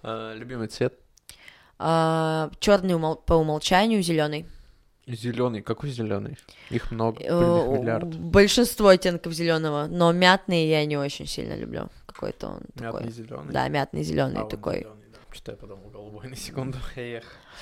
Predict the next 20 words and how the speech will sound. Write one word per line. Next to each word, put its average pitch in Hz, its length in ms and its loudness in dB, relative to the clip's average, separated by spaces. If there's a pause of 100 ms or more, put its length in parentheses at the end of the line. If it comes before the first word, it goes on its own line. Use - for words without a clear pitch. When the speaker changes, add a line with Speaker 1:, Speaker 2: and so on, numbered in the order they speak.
Speaker 2:
Ну, 240 80 4
потому 262 160 4
что 269 120 0
он 254 60 2
такой 240 200 -2
чуть-чуть - 260 -12
на 185 120 -4
грани. 170 380 0 (280)
Speaker 1:
Да, 123 340 -10 (580)
то - 80 -20
там, 120 260 -12
то - 80 -20
сям. 117 320 -10 (340)
М, 117 240 -10
а 117 360 -10
кто - 220 -14
тебя 120 300 -4
раздражает? 117 720 0
Какие 123 320 -6
люди? 117 340 -2